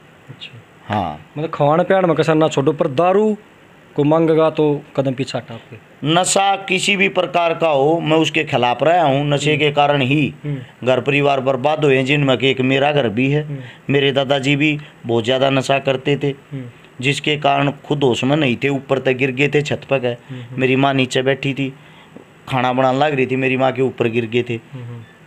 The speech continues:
Speaker 1: अच्छा।
Speaker 2: मेरी माँ चली गई, उसका कारण क्या था? था तो नशा, दादा को जानबूझ के कूदा थोड़ी था।
Speaker 1: बिल्कुल।
Speaker 2: ठीक है, तो मेरा मानना ये, हाथ जोड़ के request है, नशा घर परिवार सब कुछ खा जाता है भाई।
Speaker 1: हम्म।
Speaker 2: नशा में, मैं क्या, पूरे हल्के में क्या, पूरे हरियाणा के अंदर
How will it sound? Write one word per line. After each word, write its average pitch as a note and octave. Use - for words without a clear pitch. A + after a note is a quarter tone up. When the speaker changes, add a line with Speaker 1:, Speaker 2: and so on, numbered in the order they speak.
Speaker 1:
अच्छा। A#2+
Speaker 2:
मेरी C#3
माँ D3
चली C#3
गई, C#3
उसका C#3+
कारण C#3+
क्या C#3
था? A#2
था B2
तो C#3
नशा, C3+
दादा C3+
को C3+
जानबूझ C#3
के B2+
कूदा C3
थोड़ी A#2+
था। A2+
Speaker 1:
बिल्कुल। A#2
Speaker 2:
ठीक F#3+
है, A2+
तो D3
मेरा D#3
मानना D#3
ये, D#3+
हाथ C3
जोड़ C#3+
के C#3+
request C#3+
है, E3
नशा D#3
घर B2
परिवार C#3
सब D3
कुछ B2+
खा A#2+
जाता A#2
है C#3+
भाई। A#2
Speaker 1:
हम्म। C3
Speaker 2:
नशा E3
में, F3
मैं D3
क्या, D3+
पूरे E3
हल्के C3+
में D#3
क्या, D3+
पूरे D#3
हरियाणा B2+
के D3
अंदर C3+